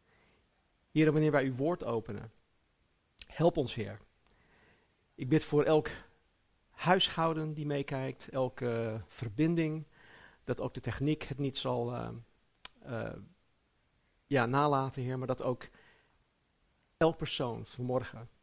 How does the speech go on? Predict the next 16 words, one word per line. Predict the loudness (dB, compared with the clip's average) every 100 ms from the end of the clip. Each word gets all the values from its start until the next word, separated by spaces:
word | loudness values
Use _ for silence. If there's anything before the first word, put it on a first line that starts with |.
| _ _ _
wie | -10 -2
kijkt, | 0 0 -2 -6
wie | -4 0
nu | 0
kijkt, | 2 0 0 -6
maar | -6
wie | -2 -2
ook | -4 -12 -20 _ _ _ _
straks | -6 0 0 0
zal | -2 -4
kijken, | -2 -2 -6 -10 -14 _ _ _ _ _ _ _ _ _ _ _
Vader, | 0 2 2
dat | -2 -4
u | -2 -2 -2
een | -4 0
werk | 0 0 -4 -14